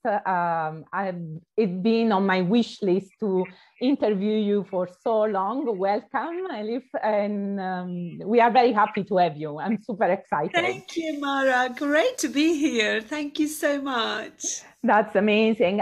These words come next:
Speaker 1: Um, you know that we always start with, uh, a word or a quote, and, uh, today is, uh,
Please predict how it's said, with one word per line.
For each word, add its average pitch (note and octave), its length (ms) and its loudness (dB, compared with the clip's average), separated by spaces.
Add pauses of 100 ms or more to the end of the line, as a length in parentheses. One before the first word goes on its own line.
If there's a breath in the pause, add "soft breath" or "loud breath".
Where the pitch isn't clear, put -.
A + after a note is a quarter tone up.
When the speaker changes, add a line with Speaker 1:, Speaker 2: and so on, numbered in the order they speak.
Speaker 1:
Um, A#3 480 4
you B3 220 2
know C#4 260 2
that A#3+ 220 -2
we A3+ 100 -2
always A3 380 0
start G3 360 0
with, F#3 380 -8
uh, F#3 300 0
a F3 80 -2
word G3+ 480 2
or F3 140 -2
a F3 80 -6
quote, E3 380 -8 (220)
and, F3+ 480 2
uh, F3 120 4
today A3 640 2
is, G3 580 -6
uh, C#3+ 100 -4